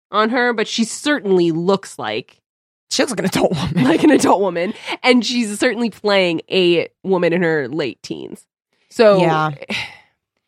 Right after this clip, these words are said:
Speaker 2: And I think the joke would be different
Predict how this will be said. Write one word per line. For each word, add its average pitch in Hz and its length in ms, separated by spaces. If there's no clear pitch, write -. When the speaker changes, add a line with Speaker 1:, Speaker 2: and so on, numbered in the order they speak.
Speaker 2:
And 330 200
I 285 100
think 311 360
the 190 140
joke 226 400
would 190 140
be 170 220
different 180 460